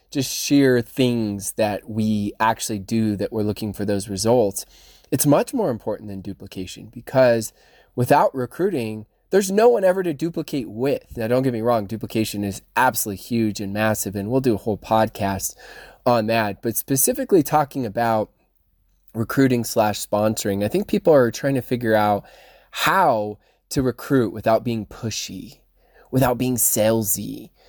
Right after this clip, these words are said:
without being annoying, right? And they're trying to find that inner beast mode, that inner, that inner, right, bold version of themselves. And that's not easy to do.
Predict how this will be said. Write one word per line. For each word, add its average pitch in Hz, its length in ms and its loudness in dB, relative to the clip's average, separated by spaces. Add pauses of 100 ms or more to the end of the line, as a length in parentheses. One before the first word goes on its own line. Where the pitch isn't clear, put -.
(260)
without 160 460 2
being 165 260 0
annoying, 131 760 0
right? 123 360 4
And 190 120 4
they're 208 80 2
trying 277 300 2
to 147 80 2
find 147 460 2
that 113 280 0
inner 139 420 4
beast 127 500 2
mode, 98 460 -6
that 110 260 -2
inner, 127 460 2 (640)
that 120 260 2
inner, 127 600 2
right, 120 460 2 (340)
bold 131 580 2
version 117 680 -4 (120)
of 117 260 -2
themselves. 98 880 -8 (100)
And 147 140 -2
that's 147 220 -2
not 170 160 0
easy 156 260 2
to 120 100 0
do. 117 360 -4